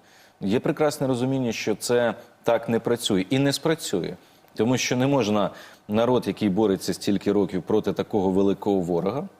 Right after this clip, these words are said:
дає відсіч повномасштабній агресії, який довів свою суб'єктність на міжнародній арені, виборюючи свою свободу, просто взяти і поставити перед фактом: «Виконуйте». Ні, звичайно. Тому, е,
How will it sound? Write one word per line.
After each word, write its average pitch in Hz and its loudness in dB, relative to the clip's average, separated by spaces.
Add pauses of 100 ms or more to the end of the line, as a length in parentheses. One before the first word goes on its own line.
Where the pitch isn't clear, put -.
(120)
дає 113 2
відсіч 107 -2
повномасштабній 104 0
агресії, 101 0
який 101 0
довів 104 2
свою 101 0
суб'єктність 95 -2
на 151 -4
міжнародній 170 -2
арені, 170 -4 (580)
виборюючи 131 2
свою 127 0
свободу, 113 0
просто - -2
взяти 120 0
і 113 0
поставити 107 0
перед 98 -2
фактом: 101 -2
«Виконуйте». - -8
Ні, 117 -4
звичайно. 82 -8
Тому, 131 2 (840)
е, 107 2